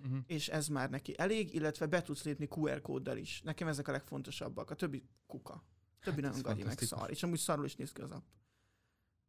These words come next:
Speaker 1: Jobban néz ki, mint eddig nézett ki.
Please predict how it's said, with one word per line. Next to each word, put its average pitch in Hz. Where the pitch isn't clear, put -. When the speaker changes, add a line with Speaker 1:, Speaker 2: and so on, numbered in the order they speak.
Speaker 1:
Jobban 156
néz 143
ki, -
mint 135
eddig 120
nézett 107
ki. 110